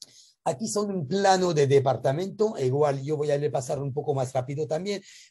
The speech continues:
porque igual le dije otra vez que son departamentos que se puede, los planos se puede directamente descargar en la página web.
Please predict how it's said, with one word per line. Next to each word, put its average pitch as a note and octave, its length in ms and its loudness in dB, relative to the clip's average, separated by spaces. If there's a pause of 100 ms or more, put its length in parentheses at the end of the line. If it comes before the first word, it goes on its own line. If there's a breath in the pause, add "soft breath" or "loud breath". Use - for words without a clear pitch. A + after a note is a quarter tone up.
porque D#3 760 4 (100)
igual C#3 280 2
le C3+ 100 0
dije C3 460 -4
otra A#2+ 280 -2
vez F#3+ 280 -4 (280 loud breath)
que D#3+ 140 -4
son D#3+ 260 -2
departamentos D3 800 -2 (220 loud breath)
que D#3 160 -2
se D3+ 180 -2
puede, D#3+ 460 0
los D3 220 2
planos F#3+ 280 -2
se E3+ 80 -4
puede D3+ 300 -2
directamente D#3+ 500 -2
descargar D#3 640 0
en E3+ 160 -4
la E3 100 0
página C3 380 -2
web. A2+ 240 -4